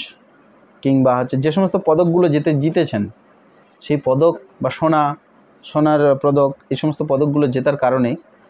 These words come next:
ভারতের কিন্তু সম্পদ বৃদ্ধি হলো। মানে অন্য দেশ থেকে সম্পদ এলো, বৃদ্ধি হলো। তেমন মানুষও যদি সম্পদ হয়, মানুষের শিক্ষাও কিন্তু সম্পদ। মেরি কমের সম্পদ ছিল boxing করা,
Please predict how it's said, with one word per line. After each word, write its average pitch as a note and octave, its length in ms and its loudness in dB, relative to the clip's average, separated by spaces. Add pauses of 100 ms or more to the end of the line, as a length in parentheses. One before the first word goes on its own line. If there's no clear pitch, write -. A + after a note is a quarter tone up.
(140)
ভারতের C#3 380 0
কিন্তু D3+ 200 0
সম্পদ B2+ 360 0
বৃদ্ধি A#2+ 360 -2
হলো। G#2 220 -4
মানে A#2 180 0
অন্য C3 240 0
দেশ C#3+ 160 -2
থেকে D#3+ 160 -4
সম্পদ E3+ 320 -2
এলো, A3 220 2 (880)
বৃদ্ধি E3+ 220 4
হলো। A#3+ 220 2 (520)
তেমন F#3 480 2 (300)
মানুষও A#3 340 2
যদি F#3 180 2
সম্পদ E3+ 340 0
হয়, C3+ 120 2
মানুষের D3 340 0
শিক্ষাও G#3 420 0
কিন্তু G#3 220 2
সম্পদ। A2+ 360 -2 (1040)
মেরি G3 200 4
কমের G3+ 240 2
সম্পদ F#3+ 400 0
ছিল E3+ 240 -2 (320)
boxing E3 340 2
করা, D#3 200 0